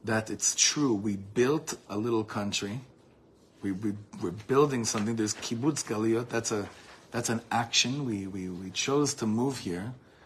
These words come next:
We chose to be part of it. But the fact that we chose to be, I don't think we realize how much responsibility we really were taking upon ourselves when we made the decision. I don't know how many of us would actually choose to have chosen to move here. <laughs> I don't know.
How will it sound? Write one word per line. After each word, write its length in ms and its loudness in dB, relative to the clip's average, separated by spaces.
We 80 -6
chose 380 0
to 100 -6
be 140 -2
part 440 2
of 140 -2
it. 240 -10
But 320 -2
the 80 -6
fact 400 -4
that 120 -2
we 100 0
chose 340 0
to 100 -8
be, 140 -2
I 60 -2
don't 120 -2
think 140 -2
we 120 0
realize 320 -2
how 80 -2
much 180 -4
responsibility 720 -2
we 80 2
really 420 -2
were 120 0
taking 340 -2
upon 280 0
ourselves 340 -2
when 80 -2
we 60 -2
made 60 -4
the 60 -6
decision. 400 -2
I 60 -2
don't 100 4
know 80 6
how 60 6
many 160 2
of 80 2
us 160 0
would 80 2
actually 260 0
choose 260 0
to 80 -6
have 120 -4
chosen 300 -2
to 60 -6
move 220 0
here. 120 -8
<laughs> 840 -18
I 80 0
don't 160 4
know. 260 2